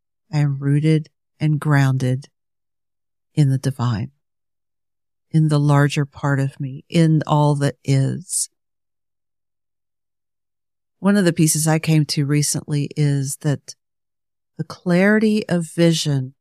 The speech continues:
is what centers you and grounds you in the midst of change and chaos and all the decisions required to navigate uncertainty.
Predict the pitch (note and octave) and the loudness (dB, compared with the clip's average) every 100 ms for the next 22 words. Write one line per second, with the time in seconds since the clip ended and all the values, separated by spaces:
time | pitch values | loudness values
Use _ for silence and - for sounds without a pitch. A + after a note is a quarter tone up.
0 | _ _ _ _ _ _ _ _ - E3+ | _ _ _ _ _ _ _ _ -6 -4
1 | - E3 - - F3+ F3 - D3 C#3+ - | -2 -2 0 0 0 -2 -2 -2 -2 -4
2 | C#3 - C#3+ C#3 C#3 C#3 C#3+ D3 - B2+ | -4 -2 -4 -4 -2 0 0 -2 -4 -6
3 | - D#3 _ _ _ _ - D#3+ D#3+ D#3 | -6 -8 _ _ _ _ -2 2 2 2
4 | F3 - - D3+ C#3 C3 - _ _ _ | 2 0 0 2 0 -2 -12 _ _ _
5 | _ - - F#3 F3+ D3+ C#3+ C#3+ - C#3+ | _ -10 -4 2 2 4 0 -4 -4 -4
6 | C#3+ - - E3+ D#3 C#3+ C#3 - - D3 | -4 -6 -2 0 2 0 -2 -6 -6 -2
7 | C#3+ C#3 C#3 - _ _ _ _ _ _ | 0 0 -2 -6 _ _ _ _ _ _
8 | _ _ _ _ _ _ - E3 F#3+ G#3 | _ _ _ _ _ _ 0 2 2 0
9 | F#3+ F3+ E3+ D#3 D3+ D3 D3+ D3 - D#3 | 0 0 2 2 2 0 -2 -6 -4 0
10 | C#3+ C3+ - D3+ C#3+ C3+ C3+ C#3 C#3+ C#3 | 0 0 0 0 2 2 0 -2 -6 -6
11 | C3+ - D3 C#3 - C#3 - C3+ | -6 -6 -4 -2 -4 -6 -8 -20